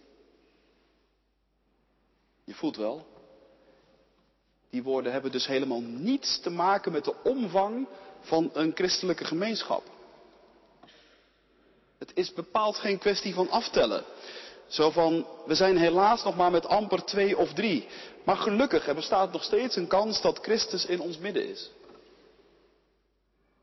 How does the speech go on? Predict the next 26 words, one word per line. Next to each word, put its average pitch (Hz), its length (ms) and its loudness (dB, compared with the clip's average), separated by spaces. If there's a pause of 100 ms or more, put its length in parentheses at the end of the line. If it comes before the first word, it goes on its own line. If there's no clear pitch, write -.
(1300)
Nee, 131 160 -4
het 165 100 -6
is 156 100 -8
veel 117 220 0
meer 131 140 2
een 139 80 -2
kwestie 160 340 -4
van 175 140 -6
optellen. - 520 -4 (2000)
Eerst 220 360 -2
was 131 140 0
er 160 80 -6
die 196 160 -4
ene, 202 400 2 (640)
met 127 120 -8
wie 151 120 0
je 156 100 2
eigenlijk 185 460 2
in 143 120 2
gesprek - 380 0
zou 160 200 2
moeten. 107 320 -2 (1600)
Maar 120 180 -8
hij 139 180 2
was 185 160 2
alleen 208 440 2